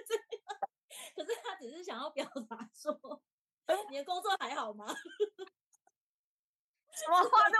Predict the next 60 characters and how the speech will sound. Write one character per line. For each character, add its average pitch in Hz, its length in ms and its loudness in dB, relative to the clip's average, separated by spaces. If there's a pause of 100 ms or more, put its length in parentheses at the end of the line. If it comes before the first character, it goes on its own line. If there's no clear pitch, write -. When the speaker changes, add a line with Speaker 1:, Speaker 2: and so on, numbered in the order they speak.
Speaker 2:
不 440 140 4
能 339 200 6
讲 277 260 4
好 277 200 6
听， 330 120 0 (160)
他 494 100 6
们 403 120 2
是 370 80 2
不 392 40 2
是 403 60 4
要 370 140 8
去 392 60 2 (140)
学 285 200 4
一 359 40 2
些 330 200 2
语-， 214 180 -4 (200)
语 202 220 -6
言 196 220 -2
表 160 220 -2
达 117 360 -6
的 165 220 -10
课 - 340 -2
啊？ - 220 -12 (200)
说 311 200 4
话 349 200 4
的 220 120 0
艺 226 200 -2
术。 208 440 -6 (280)
<laughs> - 1000 -10 (600)
Speaker 1:
我 240 100 -6
觉 311 80 -10
得 370 80 -2
他 359 100 -6
们 302 140 -6
需 320 260 -6
要。 320 540 -6 (1300)
所 392 120 -12
以 415 60 -6
我 320 60 -2
们 233 120 -6
真 269 120 -10 (120)
的 330 100 -10
很 247 120 -8
辛 208 240 -8
苦 196 220 -6
啊， - 220 -10
就 370 100 0
是 427 100 2
同 294 260 2
时， 233 320 -2 (260)
同 262 140 -2
时 277 140 -4
接 294 200 -2
受 302 200 2
那 302 80 0
种 240 140 0
暴 254 200 2
力 254 140 -2
的 208 100 2
行-， 214 240 -8